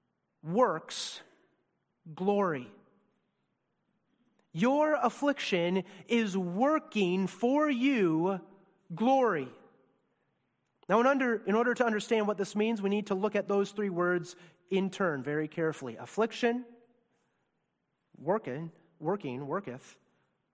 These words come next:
glory. First, that word afflictions. What are afflictions? When the apostle speaks of afflictions, the word that he uses is a word that emphasizes the idea of being pressed down.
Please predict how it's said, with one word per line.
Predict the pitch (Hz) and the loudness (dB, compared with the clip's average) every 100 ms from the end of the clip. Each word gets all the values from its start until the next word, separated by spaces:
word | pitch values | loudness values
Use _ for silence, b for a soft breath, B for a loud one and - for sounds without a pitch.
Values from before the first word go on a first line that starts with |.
| _ | _
glory. | 127 135 160 151 120 - _ _ _ _ _ _ _ _ _ - | -10 -4 -2 -2 -6 -16 _ _ _ _ _ _ _ _ _ 0
First, | 220 196 - - B B B B | 2 2 -4 -14 B B B B
that | 160 175 | 0 2
word | 196 | 2
afflictions. | 165 - 175 160 151 131 | 0 -2 -4 -2 -6 -2
What | 165 196 | 0 2
are | 180 | 2
afflictions? | 165 - 151 147 - 117 110 - - _ _ _ _ _ _ _ _ B B B B - | 0 -4 -8 -8 -8 -10 -12 -18 -20 _ _ _ _ _ _ _ _ B B B B -4
When | 175 | 0
the | 196 | 2
apostle | - 240 247 196 | 2 2 2 -2
speaks | - 233 - | -2 -2 0
of | 180 | 0
afflictions, | 165 - 214 208 175 156 160 | -2 0 -2 0 -2 0 -2
the | 156 | -2
word | 165 190 214 | 0 2 2
that | 185 160 | 0 -2
he | 196 | -4
uses | 175 175 202 214 160 156 147 | -4 -2 -2 -2 -2 -4 -4
is | 170 175 175 - | -4 -2 -2 -4
a | 170 | -6
word | 165 175 196 202 208 165 | -4 0 0 2 0 0
that | 175 170 165 B B B | 0 0 -2 B B B
emphasizes | 190 202 208 - 190 185 165 175 | 0 0 -2 0 2 2 0 -4
the | 147 175 | -2 0
idea | 165 160 180 | 0 -2 0
of | 175 | 0
being | 170 165 151 | -2 -4 -4
pressed | - 180 175 - - | -4 -4 -4 -6 -8
down. | 147 151 147 127 | -6 -4 -4 -6